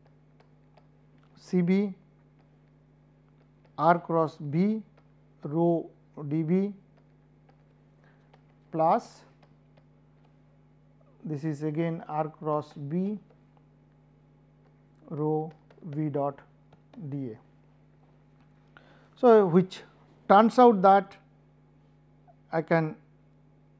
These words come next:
write dH by dt equals to this right hand side what we have. So, this whole thing will come here.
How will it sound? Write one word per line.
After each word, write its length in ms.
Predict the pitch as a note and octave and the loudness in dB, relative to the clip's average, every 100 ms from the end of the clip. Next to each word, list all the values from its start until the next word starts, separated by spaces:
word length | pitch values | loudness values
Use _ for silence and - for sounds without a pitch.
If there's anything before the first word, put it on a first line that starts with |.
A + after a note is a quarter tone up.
| _ _ _ _ - | _ _ _ _ -14
write 520 | D#3+ F#3 G#3+ F#3+ - - - _ _ _ _ _ _ _ _ - _ _ _ _ - E3 | 0 4 4 2 -4 -20 -20 _ _ _ _ _ _ _ _ -20 _ _ _ _ -14 -8
dH 460 | D3 E3+ E3+ D#3 D3 | -2 0 0 -2 0
by 360 | D#3+ D#3 D3+ D3 - _ _ _ _ - - D3 | 2 2 -4 -12 -20 _ _ _ _ -20 -12 -4
dt 480 | F#3 F3+ A3+ A#3+ B3 _ _ - | -4 0 0 -2 -6 _ _ -14
equals 400 | F3 E3 F3 D#3+ - | -10 -2 0 0 -4
to 300 | F3 E3 E3 _ _ _ - _ - - | -6 -6 -8 _ _ _ -20 _ -20 -8
this 220 | F#3+ - | -6 -4
right 220 | E3+ D3+ | -2 -4
hand 200 | D3 C3+ | -4 -8
side 200 | B2 G#2 - - _ _ - | -10 -16 -18 -20 _ _ -10
what 180 | D3+ | -6
we 100 | C#3+ | -6
have. 280 | C3 - G2+ - _ _ _ _ _ _ _ _ _ D#3+ | -8 -10 -16 -18 _ _ _ _ _ _ _ _ _ -10
So, 80 | |
this 260 | C#3+ D3 - - | -8 -8 -10 -12
whole 280 | - F#3 G3 | -2 0 0
thing 400 | - E3+ E3 E3 - _ | -2 -6 -6 -10 -18 _
will 280 | D#3+ D3 E3+ - _ _ - | -10 -8 -10 -16 _ _ -8
come 200 | E3+ C#3+ | -6 -6
here. 200 | C3+ | -8